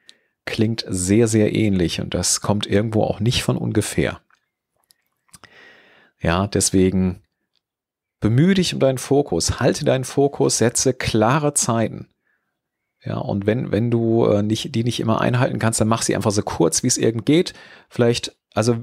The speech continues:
Minimum eine halbe Stunde. Das soll irgendwie machbar sein. Und dann kannst du nach hinten raus ja noch erweitern. Ja, aber ganz wichtig, blocke diese Unterhaltung einfach ab.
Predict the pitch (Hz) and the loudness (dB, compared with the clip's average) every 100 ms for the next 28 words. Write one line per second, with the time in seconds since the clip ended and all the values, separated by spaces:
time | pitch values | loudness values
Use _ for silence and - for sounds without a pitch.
0 | - - 123 151 202 165 160 143 123 143 | -10 -10 0 2 4 4 4 2 2 2
1 | 117 - 113 78 - 101 123 - - 151 | 0 0 0 -2 -2 0 2 0 0 0
2 | 147 131 123 117 - 82 85 73 87 - | 2 0 2 0 0 -2 -2 -4 -6 -12
3 | _ _ _ 92 107 - 123 120 107 - | _ _ _ -2 -2 0 0 0 -2 0
4 | 127 98 98 101 - 92 - 95 80 78 | -4 0 0 2 0 -2 -4 -8 -8 -8
5 | - - _ _ _ _ _ - 80 95 | -10 -14 _ _ _ _ _ -10 -6 -4
6 | 117 - 90 92 117 151 127 120 - 120 | -6 -4 -2 0 0 2 2 0 2 0
7 | - _ - - - _ _ _ _ _ | 0 _ -20 -20 -20 _ _ _ _ _
8 | _ _ _ _ _ - 87 98 131 - | _ _ _ _ _ -16 -2 2 2 2
9 | 170 156 160 _ _ 113 113 123 113 117 | 2 2 0 _ _ 0 2 2 0 -2
10 | 104 117 151 160 - 64 - _ _ _ | 0 2 2 2 -4 -6 -10 _ _ _
11 | _ _ - 90 85 76 - - 78 - | _ _ -4 -4 -2 -6 -6 -6 -6 -8
12 | - | -20